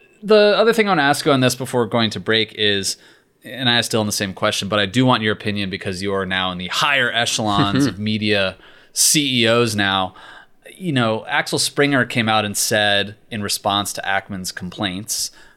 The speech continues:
Speaker 1: that they were going to investigate this and look at procedures and what happened here. Like, why do you think Axel Springer came out and said,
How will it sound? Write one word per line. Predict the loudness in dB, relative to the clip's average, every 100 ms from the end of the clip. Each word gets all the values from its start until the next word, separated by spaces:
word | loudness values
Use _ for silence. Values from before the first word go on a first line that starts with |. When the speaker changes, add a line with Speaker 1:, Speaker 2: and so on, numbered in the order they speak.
| _
Speaker 1:
that | -8
they | -4 -4
were | -4
going | -8 -10
to | -10 -14
investigate | -6 -4 -4 -6 -8 -10 -6
this | -6 -4 -6
and | -8 -14
look | -16 -16
at | -18 -20 -16
procedures | -10 -6 -6 -4 -4 -6 -8 -12
and | -14
what | -12 -6
happened | -4 -4 -6 -10
here. | -4 -2 -2 -4 -10 -4
Like, | -4 0
why | 2 2
do | 0
you | -2
think | 2 2 2
Axel | -2 -4 -4 -6
Springer | -6 -4 -2 -2
came | -4 -4 -2
out | 0 2 2 -2 _ _ _ _ _ _ _ _
and | -8 -4
said, | 0 2 4 4 0 -4